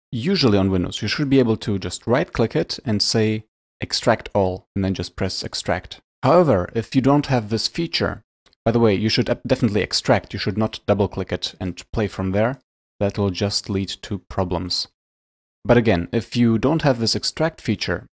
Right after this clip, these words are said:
then, um, you need to install or download a software that can extract it first. For that, I recommend seven zip. You can get seven zip for free.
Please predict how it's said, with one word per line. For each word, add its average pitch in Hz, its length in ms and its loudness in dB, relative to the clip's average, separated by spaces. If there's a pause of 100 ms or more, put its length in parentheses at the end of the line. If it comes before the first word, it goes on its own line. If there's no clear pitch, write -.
then, 113 400 2
um, 104 460 -2
you 104 160 0
need 101 120 0
to 104 80 -2
install 95 560 0 (160)
or 87 340 0
download 98 440 4
a 87 140 -8
software 107 380 -2
that 87 160 -4
can 92 140 -4
extract - 340 -2
it - 100 -4
first. - 360 -4 (320)
For 104 80 -2
that, 131 180 2
I 120 60 4
recommend 113 480 2
seven 98 340 2
zip. 85 240 -6 (180)
You 110 80 0
can 113 160 4
get 120 160 4
seven 120 220 4
zip 107 160 0
for 107 140 0
free. 185 480 0